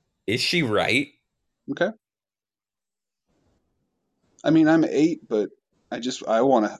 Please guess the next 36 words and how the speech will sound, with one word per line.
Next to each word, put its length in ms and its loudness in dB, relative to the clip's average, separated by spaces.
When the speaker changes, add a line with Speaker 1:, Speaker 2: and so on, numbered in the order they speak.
Speaker 2:
just 200 -10
help 340 -6
with 100 -20
the 60 -18
family 340 -8
tree. 220 -4
But, 140 -2
I 80 -2
mean, 340 -2
you 100 -4
know, 80 0
over 220 2
the 120 0
years, 380 0
I've 140 -4
seen 320 -4
the 80 -8
same 440 -4
exact 440 -4
layout, 440 -6
uh, 340 -4
you 100 -10
know, 120 -10
for, 240 -14
for 200 -20
ten 280 -10
more, 400 -12
you 120 -16
know, 80 -12
ten 220 -8
or, 180 -10
ten 120 -4
or 40 -4
fifteen 380 -4
more 200 -4
years. 720 -4